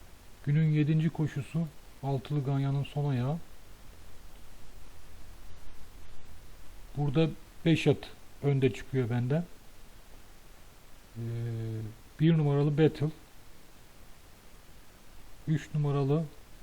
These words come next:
Looking At ki dört numarayla ikili koşuyor. Beş numaralı Prenses Sabrina, yedi numaralı Vanetta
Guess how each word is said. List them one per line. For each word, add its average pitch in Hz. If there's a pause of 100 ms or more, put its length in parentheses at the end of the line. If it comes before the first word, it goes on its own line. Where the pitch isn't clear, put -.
Looking 139
At 151 (500)
ki 135
dört 131
numarayla 127
ikili 123
koşuyor. 135 (1300)
Beş 156
numaralı 147 (240)
Prenses 143
Sabrina, 143 (1700)
yedi 135
numaralı 143 (260)
Vanetta 135